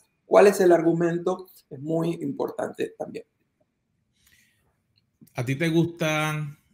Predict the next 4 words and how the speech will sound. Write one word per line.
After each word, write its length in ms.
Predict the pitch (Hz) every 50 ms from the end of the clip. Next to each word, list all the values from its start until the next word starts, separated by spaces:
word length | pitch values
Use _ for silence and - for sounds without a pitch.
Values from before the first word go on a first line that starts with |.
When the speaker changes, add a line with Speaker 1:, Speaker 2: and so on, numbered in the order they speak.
| _ _ _ -
Speaker 2:
marcar 680 | 120 123 120 120 120 - - - 156 160 175 190 208
los 220 | 185 180 180 165 175
libros 760 | 208 226 226 226 220 214 214 214 - - - - - _ _ _ _ _ _ -
o, 560 | 127 123 123 120 110 110 107 101 98 98